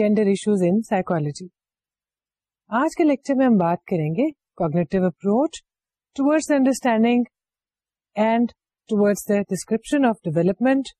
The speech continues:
of personality and gender roles and gender differences۔ لیکن اس سے پہلے ہم جلدی سے یہ دیکھتے ہیں کہ پچھلے لیکچر میں ہم نے کس اپروچ کی بات کی تھی۔ In the last lecture, we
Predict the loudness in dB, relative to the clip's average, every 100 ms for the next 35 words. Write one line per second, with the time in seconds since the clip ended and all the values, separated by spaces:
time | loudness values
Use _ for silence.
0 | _ _ _ _ _ -6 -6 -4 -6 -2
1 | -2 0 -2 -2 -2 -4 _ _ _ _
2 | -4 0 2 2 2 0 2 2 2 2
3 | -2 -6 -6 -4 -2 -2 -2 -4 -4 -4
4 | -2 -4 -4 -14 -18 _ _ _ _ _
5 | _ _ _ _ _ _ _ -4 -2 0
6 | -2 -2 -8 -4 -2 0 2 2 2 2
7 | 0 0 0 0 0 0 -2 -2 0 0
8 | -2 _ _ _ -12 -8 -6 -2 0 0
9 | -2 -2 0 2 2 2 0 -6 _ -6
10 | -6 -18 -10 -4 -4 -4 -10 -6 -6 -6
11 | _ _ -4 -4 -6 -18 _ _ _ _
12 | _ _ _ _ _ _ _ -2 2 2
13 | 2 0 -2 -2 0 2 4 4